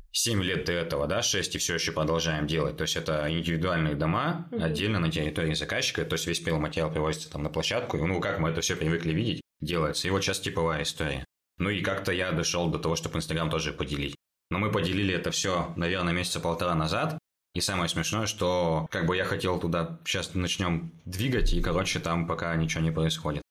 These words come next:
Speaker 2: Ну, то есть ты поделил на два направления, но пока один остался во вс-, во всех этих
Speaker 1: Но на
Speaker 2: направлениях.
Speaker 1: самом деле у нас сейчас идёт тема, то есть мы отрисовываем, согласовываем архитектурные планировки всех типовых домов,
Speaker 2: Мгм.
Speaker 1: отдаём их на отрисовки,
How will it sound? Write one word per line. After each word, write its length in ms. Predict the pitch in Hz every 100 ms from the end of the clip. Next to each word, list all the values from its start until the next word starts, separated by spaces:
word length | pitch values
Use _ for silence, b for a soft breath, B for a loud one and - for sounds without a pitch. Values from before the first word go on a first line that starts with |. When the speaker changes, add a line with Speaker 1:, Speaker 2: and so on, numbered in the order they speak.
| _ -
Speaker 2:
Ну, 100 | 214
то 80 | 214
есть 140 | 208
ты 40 | 196
поделил 440 | 196 196 202 196
на 80 | 196
два 100 | 202
направления, 540 | 196 202 208 302 254
но 100 | 190
пока 240 | 190 185 180
один 280 | 180 175
остался 500 | 175 - 185 180 - -
во 220 | 208 202
вс-, 180 | 196 - 233 202
во 40 | 190
всех 200 | 190 185
этих 200 | - -
Speaker 1:
Но 80 | -
на 20 |
Speaker 2:
направлениях. 300 | 117 117 113
Speaker 1:
самом 320 | 135 135 104
деле 240 | 110 120
у 80 | 95
нас 180 | 101 110
сейчас 440 | 90 - 107 -
идёт 480 | 90 98 104 107 -
тема, 320 | - 107 87 82
то 80 |
есть 140 | 80 -
мы 160 | 92
отрисовываем, 800 | 90 90 85 101 90 82 78 78
согласовываем 580 | - 85 85 - 92 82
архитектурные 1040 | 80 82 82 - 95 87 82 80 76 71 - - _
планировки 520 | 87 87 87 87 -
всех 260 | 82 82 78
типовых 360 | 82 82 85 80
домов, 340 | 85 135 160 -
Speaker 2:
Мгм. 400 | 214 208 214 -
Speaker 1:
отдаём 400 | 87 78 92 90 82
их 100 | 85
на 100 | 82
отрисовки, 760 | 82 82 123 156 151 78 73